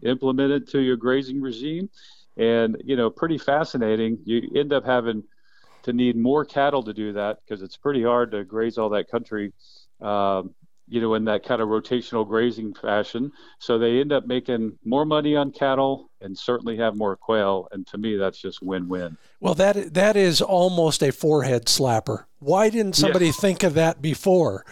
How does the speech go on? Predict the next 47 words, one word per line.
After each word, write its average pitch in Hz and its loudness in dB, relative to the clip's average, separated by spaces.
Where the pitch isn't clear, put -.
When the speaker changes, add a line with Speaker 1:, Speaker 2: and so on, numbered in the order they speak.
Speaker 2:
Um, 147 2
Speaker 1:
<laughs> 123 0
I 165 0
know, 147 2
it 123 -2
seems 147 -2
so 160 2
simple, 143 0
doesn't 110 -2
it? 92 -8
Speaker 2:
<clears throat> - -
Yeah, 277 4
it 185 -4
does. 277 4
And, 247 2
yeah, 294 4
you 277 2
know, 254 6
we 277 4
have, 180 4
you 180 4
know, 156 4
I'm 214 4
in 170 0
cattle 135 2
country 131 -2
too 135 2
out 120 2
here, 135 2
and, 117 0
and 160 2
we 254 4
have 208 2
people 190 -2
doing 160 2
rotational 143 2
grazing, 151 2
but 139 2
it's, - -2
it's 180 0
not 175 -2
bird, 180 4
game 190 2
bird 156 2
oriented. 139 2
It's - 0
for, 135 2